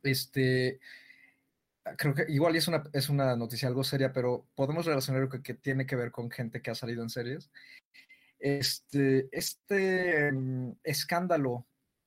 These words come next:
eh, que se generó en Estados Unidos por los sobornos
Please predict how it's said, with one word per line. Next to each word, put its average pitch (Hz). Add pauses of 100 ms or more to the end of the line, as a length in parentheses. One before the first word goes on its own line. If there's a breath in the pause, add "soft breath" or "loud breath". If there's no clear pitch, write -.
(120)
eh, 120
que 127
se 131
generó 131
en 151
Estados 147
Unidos 131
por 120
los 123
sobornos 135